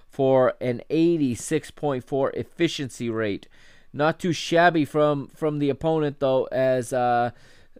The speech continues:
Belenenses sad, A K A Code City, four hundred fifty-four passes for an eighty-two point six efficiency. Uh, the efficiency on the vertical pass, or the north-south pass,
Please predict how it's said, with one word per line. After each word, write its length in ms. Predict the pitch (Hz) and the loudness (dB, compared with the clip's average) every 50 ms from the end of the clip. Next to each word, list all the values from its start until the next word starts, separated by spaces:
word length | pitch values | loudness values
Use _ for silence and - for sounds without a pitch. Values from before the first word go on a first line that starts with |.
| - - - - | -20 -20 -14 -10
Belenenses 500 | 143 131 151 165 165 156 143 139 135 123 | -2 2 4 4 6 4 4 2 0 -2
sad, 640 | - - - - - 147 139 143 143 143 131 143 - - - - - - - - - | -4 -8 -10 -4 0 2 4 4 4 2 0 -4 -10 -14 -16 -20 -20 -20 -20 -14 -6
A 120 | 131 131 120 | -6 -6 -4
K 120 | - 127 127 123 120 | -4 -4 -4 -2 -4
A 40 | 117 | -4
Code 400 | - - 170 170 170 151 131 - | -4 -2 0 0 0 0 -2 -6
City, 380 | - - 165 156 147 147 139 | -8 -4 -4 -2 0 -2 -4
four 260 | 135 - - 180 180 160 | -4 -4 -2 -2 -2 0
hundred 300 | 160 151 143 135 131 - | 0 -2 -4 -4 -6 -6
fifty-four 560 | - 165 151 - - 117 - - 120 107 104 | -8 -10 -10 -10 -12 -14 -10 -6 -6 -6 -6
passes 580 | - 143 135 127 127 - - 127 120 - - - - - - - - - - - _ _ - | -4 -2 0 0 0 -2 -4 -8 -10 -10 -12 -18 -20 -20 -20 -20 -20 -20 -20 -20 _ _ -6
for 280 | - 151 147 143 143 | 0 2 4 4 4
an 200 | - 139 135 127 | 4 2 -2 0
eighty-two 560 | 139 147 147 143 139 131 - - - 170 147 | 0 0 2 2 0 0 -2 -2 0 0 0
point 380 | 127 - - 143 143 131 117 - | 0 0 -2 -2 -2 -2 -4 -6
six 640 | - - - - 170 175 156 - - - - - - - | -10 -12 -10 -2 0 0 0 0 -2 -8 -14 -14 -14 -8
efficiency. 960 | 131 127 - - 139 131 117 - - 120 110 - - 117 113 107 95 80 - - - - - - - - - - - - - - - - - _ - - - - - | -8 -8 -6 -2 -2 -2 -2 -4 -8 -10 -10 -10 -8 -6 -4 -4 -4 -6 -10 -16 -20 -20 -20 -20 -20 -20 -20 -20 -20 -20 -20 -20 -20 -20 -20 _ -20 -20 -20 -12 -6
Uh, 400 | - 117 117 113 110 110 113 113 127 | -4 -2 0 0 0 0 -2 -4 -4
the 480 | 127 139 143 139 139 135 135 123 - - | -2 0 2 2 2 0 0 -4 -4 -6
efficiency 800 | 143 - - 175 160 - 160 151 - - - 156 151 147 131 - | -6 -2 0 0 0 0 -2 -6 -6 -2 0 2 2 2 0 -2
on 460 | - 139 139 139 139 135 135 131 127 | -2 0 2 2 2 2 0 -2 -4
the 320 | 123 131 131 127 127 123 - - - | -2 -2 -2 -2 -4 -4 -8 -6 0
vertical 440 | 151 160 170 165 151 - 143 127 | 2 2 2 2 2 0 -2 -4
pass, 380 | - - 127 117 113 110 - - | -2 0 2 2 2 2 0 -4
or 60 | 117 | -4
the 120 | 110 120 117 | -4 -4 -4
north-south 800 | 127 135 143 143 135 - - - - 147 135 151 147 - - _ | -2 0 0 0 -2 -4 -10 -4 0 2 2 2 0 -2 -8 _
pass, 540 | - - 139 131 117 95 90 - - - | -6 -4 -2 -2 -2 -2 -4 -8 -12 -18